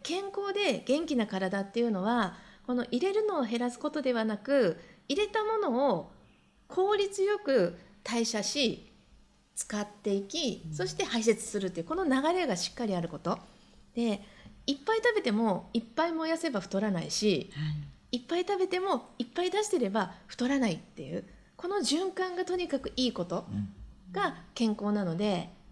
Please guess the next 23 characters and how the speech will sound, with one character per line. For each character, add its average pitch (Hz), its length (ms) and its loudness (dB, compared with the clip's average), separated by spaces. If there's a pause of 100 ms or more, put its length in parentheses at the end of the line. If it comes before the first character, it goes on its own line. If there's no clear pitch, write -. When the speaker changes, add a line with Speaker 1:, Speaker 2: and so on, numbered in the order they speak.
(180)
Speaker 1:
と 349 40 -2
い 392 40 0
う 415 60 0
こ 427 100 0
と 285 140 2
は、 233 200 2 (140)
し - 240 -2
っ - 60 -18
か - 80 -6 (100)
り - 80 0
入 214 160 2
れ 233 60 6
な 247 160 4
い 180 100 2
と 190 400 4
循 254 240 4
環 320 180 0
が 277 100 0
起 202 40 0
こ 226 140 -2
ら 262 100 2
な 208 80 4
い。 160 120 -2